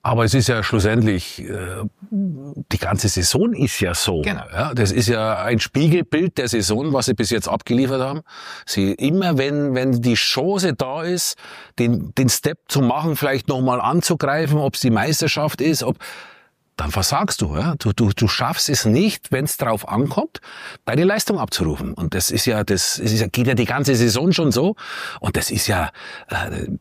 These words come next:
Speaker 1: das ist ja nicht eBay-like, ja, was, was da in der Saison abläuft, ja. Und da müssen sich natürlich die Verantwortlichen sich auch die Frage stellen, ich bin, ich bin der Top-Verein in, in der Schweiz, ich hab,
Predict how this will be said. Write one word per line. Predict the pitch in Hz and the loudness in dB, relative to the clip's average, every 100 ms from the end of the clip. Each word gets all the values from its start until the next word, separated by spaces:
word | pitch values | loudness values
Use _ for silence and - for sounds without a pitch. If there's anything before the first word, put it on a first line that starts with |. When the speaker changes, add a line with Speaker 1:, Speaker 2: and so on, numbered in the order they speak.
| - | -6
Speaker 1:
das | 117 | -2
ist | 110 - | 0 0
ja | 82 | 2
nicht | 92 - | 2 4
eBay-like, | 135 104 101 87 76 69 | 2 4 2 0 -2 -4
ja, | 76 87 | -2 0
was, | 82 - | 0 -2
was | - 85 - | -2 -4 -4
da | 85 | -2
in | 92 90 | 0 2
der | 98 | 2
Saison | 98 92 90 76 | 2 0 0 -2
abläuft, | - - - - - | -4 -4 -4 -4 -6
ja. | 67 | -4
Und | 90 92 | 2 2
da | 85 | 4
müssen | 98 - 104 | 2 2 0
sich | 104 - | 0 0
natürlich | 98 - 117 | -2 0 0
die | 113 107 | 2 -2
Verantwortlichen | 85 90 104 110 113 110 98 - - - | 0 0 0 2 2 2 0 -8 -12 -4
sich | 104 92 | -2 0
auch | 92 | 0
die | - | -2
Frage | - - 85 131 | -2 -2 -2 0
stellen, | 120 - 120 131 - - - - - | 0 0 0 0 -2 -10 -16 -18 -8
ich | 82 - | -6 0
bin, | 110 107 | 2 2
ich | 101 - | 0 0
bin | 113 113 | 2 2
der | - 98 - | 2 -2 -4
Top-Verein | - 131 - - 123 101 120 135 131 | -4 -4 -4 -4 -4 -2 -2 0 0
in, | 127 117 | 2 2
in | 95 113 | 4 4
der | 95 | 4
Schweiz, | 87 - - 120 160 | 0 -2 0 0 2
ich | 113 101 | 2 0
hab, | 107 | 0